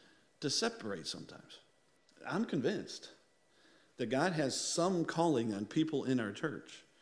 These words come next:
You may be with us for a short while, but God has different plans for you to take the gospel with you somewhere else.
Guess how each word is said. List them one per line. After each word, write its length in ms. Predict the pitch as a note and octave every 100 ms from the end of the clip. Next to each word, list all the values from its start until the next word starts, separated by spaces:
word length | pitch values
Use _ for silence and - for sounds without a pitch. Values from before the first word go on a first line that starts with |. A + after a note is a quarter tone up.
| - - - -
You 80 |
may 160 | C#3+ C#3
be 160 | B2+ C3
with 160 | C#3+
us 120 | C#3+
for 200 | - C3 A#2+
a 120 | A#2+
short 400 | - C3+ G#2+ -
while, 420 | A#2+ E3 A#2 A#2
but 240 | A2 G#2 - - -
God 220 | C#3 F3
has 200 | D#3 C3
different 440 | B2 D3 B2+ G#2+
plans 480 | - D3+ F3+ F#3 E3
for 180 | - G#2+
you 220 | F#2+ G#2+
to 180 | G#2+ A#2 - - -
take 380 | - D3 - -
the 80 | C3
gospel 580 | A#2 C3 C3 - A#2+ A2+
with 320 | D3 G3 -
you 240 | F#2+ A2 A2+ - - _
somewhere 460 | - - C3 A#2 A2
else. 400 | G#2+ G2+ - -